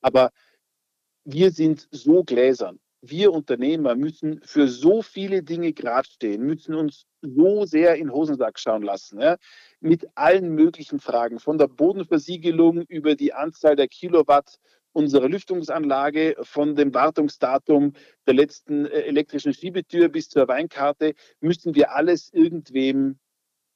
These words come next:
belegen und müssen für alles Rechenschaft ablegen. Dass diese Zahlen, die ohnehin da sind, nicht besser konsolidiert und aufbearbeitet werden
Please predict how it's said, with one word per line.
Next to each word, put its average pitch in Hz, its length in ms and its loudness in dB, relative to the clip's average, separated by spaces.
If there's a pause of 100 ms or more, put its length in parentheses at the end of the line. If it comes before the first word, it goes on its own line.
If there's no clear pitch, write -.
(180)
belegen 302 460 4
und - 160 -6
müssen 139 240 -8
für - 180 -14
alles 135 240 -4
Rechenschaft 113 520 -10
ablegen. 107 320 -14
Dass 120 160 -6
diese 208 300 -6
Zahlen, 139 420 -2 (320)
die 143 160 -8
ohnehin 202 680 2
da 143 260 0
sind, - 360 -14 (260)
nicht - 240 -4
besser 185 260 0
konsolidiert 156 720 -2
und - 80 -20
aufbearbeitet 113 840 -4
werden 117 340 -6